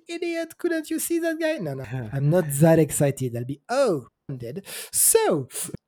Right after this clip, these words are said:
Speaker 2: Yeah,
Speaker 1: well, that was
Speaker 2: exactly.
Speaker 1: fun.
Speaker 2: All right, so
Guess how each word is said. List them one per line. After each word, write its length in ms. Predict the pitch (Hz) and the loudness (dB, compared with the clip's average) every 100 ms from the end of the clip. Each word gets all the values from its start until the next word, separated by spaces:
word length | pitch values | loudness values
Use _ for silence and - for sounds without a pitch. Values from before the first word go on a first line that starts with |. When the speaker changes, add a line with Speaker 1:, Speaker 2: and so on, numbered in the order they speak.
| _ - | _ -14
Speaker 2:
Yeah, 180 | 107 107 _ - | -12 -14 _ -2
Speaker 1:
well, 280 | 359 143 - | -2 -2 -8
that 300 | 190 240 - | -4 -4 -2
was 120 | 147 | -4
Speaker 2:
exactly. 80 | 107 | -4
Speaker 1:
fun. 260 | 120 151 320 - - - _ _ | -6 -8 -10 -12 -16 -18 _ _
Speaker 2:
All 80 | 135 | 2
right, 200 | 185 151 | 4 4
so 560 | - 254 196 165 - | -2 2 4 4 2